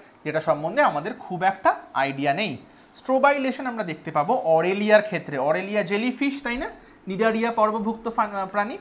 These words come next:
ফাইলাম নিডারিয়া। এবং এদের নিশ্চয়ই জানো life সাইকেলে দুটো phase হয়, polyp and medusa। এদের যে polyp স্টেজটা হয়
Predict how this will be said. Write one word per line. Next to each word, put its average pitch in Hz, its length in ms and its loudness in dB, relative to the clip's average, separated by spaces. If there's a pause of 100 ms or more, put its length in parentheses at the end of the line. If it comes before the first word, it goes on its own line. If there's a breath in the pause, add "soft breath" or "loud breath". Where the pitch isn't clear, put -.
ফাইলাম 180 360 8
নিডারিয়া। 185 600 4 (560 loud breath)
এবং 196 240 0
এদের 202 200 2
নিশ্চয়ই 214 260 -6
জানো 220 160 -2
life 190 260 0
সাইকেলে 208 260 0
দুটো 220 240 -2
phase 233 260 0
হয়, 240 180 8
polyp 214 300 4
and 220 200 2
medusa। 214 340 0 (440 loud breath)
এদের 240 200 0
যে 294 180 -2
polyp 196 320 4
স্টেজটা 226 440 4
হয় 175 240 6